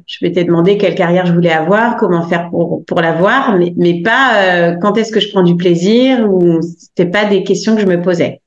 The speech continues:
Donc, je dirais que celle-ci, euh, elle a été vraiment intéressante pour moi. Euh, et je pense qu'ensuite, c'est plutôt quand j'ai fait du coaching, parce que c'est quand même un peu le travail du coach de nous poser des questions intéressantes,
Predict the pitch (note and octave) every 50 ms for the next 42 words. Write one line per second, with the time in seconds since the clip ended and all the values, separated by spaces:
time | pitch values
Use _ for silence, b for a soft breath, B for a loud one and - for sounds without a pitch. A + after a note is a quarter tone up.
0 | _ - F#3+ F3 F3 F3+ F#3+ G#3 G#3 A#3 A3+ A3+ A#3 G3+ - G#3+ F3+ F3 E3+ F3
1 | - - A#3+ B3 A#3 G3+ F3+ B B B B B B _ - - E3+ E3 E3 E3+
2 | E3+ F3+ F3 E3+ F3 F#3+ G3+ A3 A#3 A3+ A3+ A3 G3+ F#3+ F3+ F3 F3 G3 G3 F3+
3 | - - F#3 F3+ E3+ E3 E3 E3+ E3+ F#3+ - F3 F3 F3 - _ _ _ _ _
4 | _ _ _ - - _ _ _ _ _ _ _ _ _ _ - F#3+ F3+ F3 F3
5 | F3 E3+ E3+ E3+ E3 E3 E3 E3 E3 E3 D#3+ D#3+ D#3+ D#3+ D#3+ D#3+ D#3 D#3 D#3 D#3+
6 | E3+ F3 F3 F3 F3 F3 - - - _ _ _ _ _ _ _ _ _ - G#3
7 | G#3+ G#3 G3+ - D#4 D#4+ - - - A#3+ G#3+ - - - - D4+ D4+ - - A#3+
8 | - - - B3 C4 - F4 E4+ D#4+ C4+ A#3+ G3 G#3+ G#3+ - A3 B3 A3 G3+ G3+
9 | - A#3+ A3+ A3+ - - C#4+ C#4 B3+ A3+ - G3+ F3+ F3 - A#3+ A#3 A#3+ A3+ -
10 | G3+ G#3 G#3 G3 E3+ E3+ F3 A#3 A3+ A3+ - G#3 F#3 F3+ F3+ F3 E3+ F3 F3 F3+
11 | A3 G#3 G3 F3+ E3+ E3+ E3 D#3+ - F#3+ F#3 F3 G3 G3+ G#3 F#3 - F#3 E3+ F3
12 | - G3+ G3+ F#3+ F3 E3+ F3 E3+ D#3+ E3 E3 - F#3+ G#3 A#3+ C4 C4